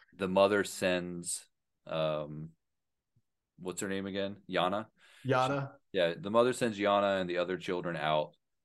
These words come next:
Speaker 1: to get this artifact from the Graf family kind of
Speaker 2: Yes.
Speaker 1: stronghold or whatever.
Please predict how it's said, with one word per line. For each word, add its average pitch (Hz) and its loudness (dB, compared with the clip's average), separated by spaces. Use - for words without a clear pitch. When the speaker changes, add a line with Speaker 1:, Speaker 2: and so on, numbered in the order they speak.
Speaker 1:
to 90 -12
get 85 -4
this 82 -10
artifact 76 -4
from 80 -2
the 82 -4
Graf 82 -2
family 95 -4
kind 87 -4
of 82 -6
Speaker 2:
Yes. 117 -2
Speaker 1:
stronghold 92 -4
or 95 -4
whatever. 95 -2